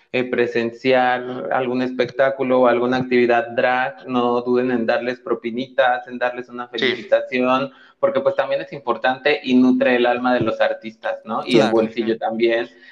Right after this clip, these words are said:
Speaker 1: Entonces, pues,
Speaker 2: Completamente.
Speaker 1: bueno, a-, apoyen a sus artistas drag locales,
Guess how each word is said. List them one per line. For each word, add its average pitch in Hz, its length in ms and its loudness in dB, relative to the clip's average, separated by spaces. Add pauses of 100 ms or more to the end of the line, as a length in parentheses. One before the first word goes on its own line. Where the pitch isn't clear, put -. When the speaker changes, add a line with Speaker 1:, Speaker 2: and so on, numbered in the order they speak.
(100)
Speaker 1:
Entonces, 117 420 -4
pues, 117 140 0
Speaker 2:
Completamente. 117 320 0
Speaker 1:
bueno, - 180 -6
a-, 127 300 0
apoyen 139 420 -2
a 143 140 -2
sus 117 160 -16
artistas 120 560 0
drag 123 260 -2
locales, 135 680 -2